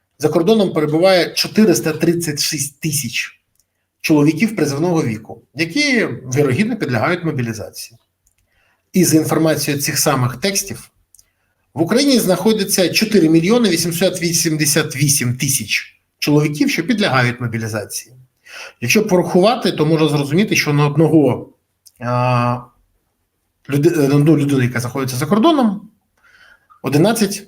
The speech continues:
в Україні. Співвідношення більш ніж промовисте.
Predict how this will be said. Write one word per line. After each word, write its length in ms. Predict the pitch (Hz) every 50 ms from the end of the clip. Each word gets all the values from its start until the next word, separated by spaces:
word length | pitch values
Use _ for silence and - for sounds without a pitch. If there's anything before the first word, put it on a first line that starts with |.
| _
в 100 | 127 143
Україні. 480 | 151 - 147 127 107 104 95 98 101 104 - _ _ _ _ _ _ _ _ _ _ _ _ _
Співвідношення 920 | - - - 170 147 151 151 147 196 226 220 - 196 170 160 147 135 123 - - - _ _ _ -
більш 600 | 131 123 120 131 170 185 175 - - - - -
ніж 160 | 135 135 131
промовисте. 540 | 131 131 143 139 123 113 104 98 - - -